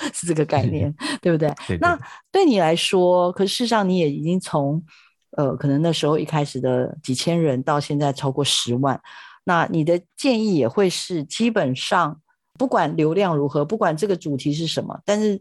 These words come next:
Speaker 1: 回到根本，这就是你想跟大家沟通的重点。所以不管有多少人回应，或者是不管以为然，支持你或不以为然，或者是就是引战等等这些，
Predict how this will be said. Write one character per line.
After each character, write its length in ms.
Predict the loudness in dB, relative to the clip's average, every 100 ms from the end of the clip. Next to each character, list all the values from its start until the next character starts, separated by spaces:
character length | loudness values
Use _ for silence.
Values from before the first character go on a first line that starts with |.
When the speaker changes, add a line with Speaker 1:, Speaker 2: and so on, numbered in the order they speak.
| _
Speaker 1:
回 180 | -2 0
到 140 | 2
根 200 | 0 0 0
本， 120 | -2 -2
这 100 | -2
就 140 | -2
是 140 | 0
你 120 | 0 0
想 220 | -2 -2
跟 140 | 0
大 120 | 0
家 140 | 0 -2
沟 180 | -2 0
通 200 | 0 0
的 60 |
重 240 | -2 -4 -4
点。 180 | -8 -10 _ -20 -16
所 200 | -2 2
以 320 | 2 0 -2 -6 _ _ _ _ _ _ _ _ _ _ _
不 100 | -4
管 200 | 0 0
有 100 | 0
多 240 | 2 2 2
少 260 | 2 0
人 440 | 0 0 0 -2 -10 _ _ _ _ _
回 260 | -4 2 2
应， 340 | 4 2 2
或 140 | 0 0
者 140 | 0
是 360 | 0 0 0 0
不 80 | -2
管 240 | 0 0 0
以 140 | 0
为 240 | 2 2
然， 200 | 2 0
支 220 | -2 -4 -2
持 240 | 0 0
你 160 | 2 2
或 140 | 0
不 160 | 0 0
以 140 | 2
为 180 | 2 2
然， 220 | 2 2
或 100 | 0
者 100 | -2
是 240 | -2 -2 -4 -14 _
就 140 | -4
是 60 | -2
引 200 | 0 0
战 240 | 2 0
等 200 | 0 -2
等 120 | -2 -2
这 120 | 0
些， 160 | -2